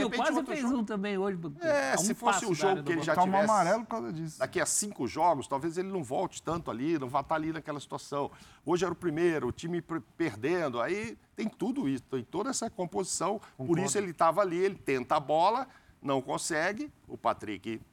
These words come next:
Speaker 1: coloca a frente, ele dá um tranco, ele reconheceu que erre-, errou, que, enfim, mas que foi. Mas ele é diferenciado, então ele tem que entrar no jogo contra o Corinthians. E se o São Paulo for muito bem,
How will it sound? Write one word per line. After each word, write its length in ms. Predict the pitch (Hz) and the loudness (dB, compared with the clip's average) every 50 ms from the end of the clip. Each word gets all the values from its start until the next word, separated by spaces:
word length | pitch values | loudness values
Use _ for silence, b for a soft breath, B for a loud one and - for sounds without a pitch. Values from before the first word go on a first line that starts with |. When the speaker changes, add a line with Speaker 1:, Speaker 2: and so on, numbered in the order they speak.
| _ _ _ _ _ _ | _ _ _ _ _ _
Speaker 1:
coloca 360 | - 117 113 107 107 110 - 139 | -6 -4 0 0 0 0 -2 -6
a 20 | |
frente, 400 | - - 139 143 147 160 151 175 | -4 -4 -4 -4 -4 -2 -4 -6
ele 140 | 170 160 151 | -6 -6 -4
dá 100 | 147 151 | -4 -4
um 100 | 151 156 | -4 -4
tranco, 420 | 147 - 123 117 123 143 151 - 110 | -8 -6 -4 -2 -2 -4 -4 -4 -4
ele 100 | 101 95 | -2 -2
reconheceu 580 | 104 98 101 131 151 147 - - 131 131 139 | -4 -4 -4 -4 -6 -4 -4 -4 -4 -4 -4
que 120 | 135 - 175 | -4 -8 -6
erre-, 480 | 170 160 151 156 165 135 113 143 147 | -4 -4 -4 -4 -4 -6 -6 -6 -6
errou, 260 | 143 104 123 147 151 | -4 -4 -4 -4 -6
que, 180 | - - 247 226 190 | -6 -8 -8 -8 -8
enfim, 300 | 170 - - - 78 - 67 | -10 -10 -10 -12 -12 -10 -8
mas 160 | 87 110 - | -10 -10 -8
que 120 | - 170 | -8 -10
foi. 220 | 143 - 117 98 - B B B B B B | -6 -4 -4 -4 -4 B B B B B B
Mas 220 | - 214 190 170 | -4 -4 -2 0
ele 160 | 202 202 208 202 | -2 0 0 0
é 60 | 185 | -4
diferenciado, 680 | - - - 165 151 151 143 - - 127 120 143 156 | -4 -6 -6 -4 -4 -4 -6 -6 -2 0 0 0 0
então 140 | 151 - 170 | -2 -8 -6
ele 80 | 170 160 | -6 -8
tem 240 | - - 165 170 160 | -8 -8 -10 -10 -8
que 100 | - 180 | -8 -10
entrar 540 | 165 131 - 127 131 147 160 - - - _ _ | -8 -6 -4 0 0 0 -2 -4 -14 -20 _ _
no 100 | 160 160 | -4 -4
jogo 200 | 143 139 156 147 | -2 -2 -4 -4
contra 240 | - 160 147 - 160 | -4 -6 -6 -6 -4
o 20 | |
Corinthians. 580 | _ 185 180 143 135 120 104 - 87 73 - B B B B B B B B B B B B _ _ _ _ _ _ | _ 0 2 2 0 -2 -2 -6 -10 -14 -14 B B B B B B B B B B B B _ _ _ _ _ _
E 80 | 269 - | -4 -4
se 80 | - | -4
o 40 | - | -2
São 120 | - 123 | -2 -2
Paulo 200 | 104 - 104 107 | 0 0 -2 -2
for 140 | 104 - 107 | -2 -4 -6
muito 280 | 107 120 123 - - 87 | -4 -4 -6 -6 -8 -6
bem, 320 | 78 113 117 101 71 69 | -4 -2 -2 -2 -4 -8